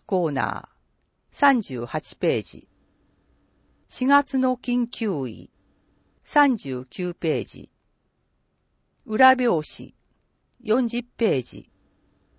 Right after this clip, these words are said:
目次終わり。目次の下に、市政情報番組の記事があります。市政情報番組を放送しています。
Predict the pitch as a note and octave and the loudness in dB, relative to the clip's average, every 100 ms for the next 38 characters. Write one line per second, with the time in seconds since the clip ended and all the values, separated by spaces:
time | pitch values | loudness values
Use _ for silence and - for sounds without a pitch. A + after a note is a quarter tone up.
0 | _ _ _ - F#3 - A3 G#3 G#3 - | _ _ _ -8 -6 -4 -6 -4 -8 -10
1 | _ - C#3+ C3+ C#3 B2 - _ _ _ | _ -6 -2 -2 -2 -8 -14 _ _ _
2 | _ _ _ _ _ _ _ _ _ _ | _ _ _ _ _ _ _ _ _ _
3 | _ _ _ _ _ _ _ - A3 A#3 | _ _ _ _ _ _ _ -4 -4 0
4 | D4 D4 C#4+ C#4+ - A#3 F#3 B2 - _ | 0 2 2 -2 -2 -2 -2 -8 -12 _
5 | _ _ - - C#4+ C#4+ C#4+ B3+ C#4 C#4 | _ _ -18 -4 0 2 2 0 0 0
6 | C4+ C4 C4 B3 F3+ D#3 C#3+ C3 A#2+ - | -2 2 2 2 -2 -6 -6 -6 -8 -6
7 | C4+ C4 G3 A#2+ A2 A#2 A2 - - - | -4 -2 -2 -2 -4 -8 -10 -12 -18 -20
8 | _ _ _ _ _ _ _ _ _ _ | _ _ _ _ _ _ _ _ _ _
9 | _ _ _ - - A#3+ D#4 D#4 C#4 D4 | _ _ _ -8 -6 0 2 4 2 2
10 | D4 C#4 C#4 C4+ C4 B3+ E3+ D3+ C3+ B2+ | 2 2 2 4 4 2 -2 -6 -4 -4
11 | A#2 - - F#3+ F#3+ F3 E3 - - C#3 | -6 -8 -4 -4 -4 -4 -6 -6 -6 -6
12 | C3 A2 - - | -6 -10 -12 -20